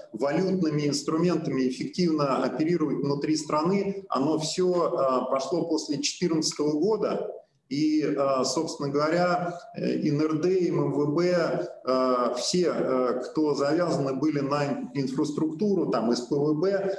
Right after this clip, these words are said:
они все очень сильно подняли стандарты деятельности, э, удобства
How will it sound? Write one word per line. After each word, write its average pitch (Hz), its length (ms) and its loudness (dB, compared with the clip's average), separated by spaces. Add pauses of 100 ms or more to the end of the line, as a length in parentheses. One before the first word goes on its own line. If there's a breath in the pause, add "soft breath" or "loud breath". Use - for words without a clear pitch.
(160)
они 151 240 0
все 170 260 0
очень 160 320 0
сильно 156 640 0
подняли 143 480 0
стандарты 151 640 0
деятельности, 139 880 -2 (240 loud breath)
э, 123 100 0
удобства 147 1200 0